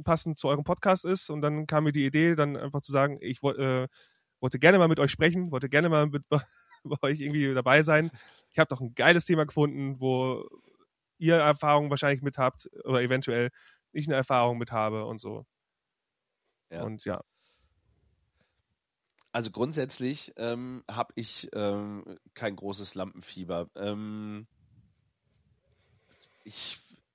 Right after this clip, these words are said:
Speaker 2: ich glaube immer, wenn man sich gut vorbereitet und wenn,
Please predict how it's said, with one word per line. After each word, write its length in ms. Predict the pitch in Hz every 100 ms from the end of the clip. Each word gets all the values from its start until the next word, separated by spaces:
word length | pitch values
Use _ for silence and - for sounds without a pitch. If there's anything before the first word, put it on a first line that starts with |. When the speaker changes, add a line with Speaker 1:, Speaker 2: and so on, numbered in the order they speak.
| _
Speaker 2:
ich 280 | 107 -
glaube 340 | - 120 165 180
immer, 360 | 131 151 156
wenn 80 | 139
man 160 | 135 135
sich 200 | 127 -
gut 140 | -
vorbereitet 800 | - 143 165 131 135 - 170 180 - _ _ _ _
und 440 | 104 110 113 120
wenn, 280 | 110 123 -